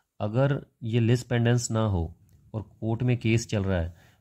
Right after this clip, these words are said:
मान के चलिए बी ने सी को बेच दिया, अब सी क्या करता है, सी भी आगे किसी डी को बेच देता है, डी आगे क्या करता है, ई को बेच देता है, और अभी कोर्ट में केस चल ही रहा है, कोर्ट में इन दोनों का केस चल ही रहा है और आगे वो तीन चार जनों को और को बिक गई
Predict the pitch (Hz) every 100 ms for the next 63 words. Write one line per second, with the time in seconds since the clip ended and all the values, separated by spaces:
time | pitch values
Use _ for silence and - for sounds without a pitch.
0 | _ 101 104 113 113 110 107 98 107 117
1 | 120 - 107 110 95 90 87 90 82 -
2 | _ _ _ _ _ _ 107 104 127 123
3 | 131 117 113 123 123 120 120 120 117 117
4 | 110 107 110 120 131 139 _ _ _ _
5 | _ - 117 117 117 113 95 95 90 95
6 | 101 98 98 92 110 113 107 107 110 104
7 | 104 110 113 - 113 104 110 98 95 95
8 | 87 90 87 87 _ _ _ _ - 120
9 | 117 117 113 113 123 117 113 - 107 92
10 | 92 90 90 87 _ _ _ _ _ -
11 | 104 104 113 110 107 107 107 107 113 -
12 | 104 104 110 110 110 104 101 104 104 104
13 | 107 104 107 101 101 101 101 101 98 98
14 | - 92 90 92 87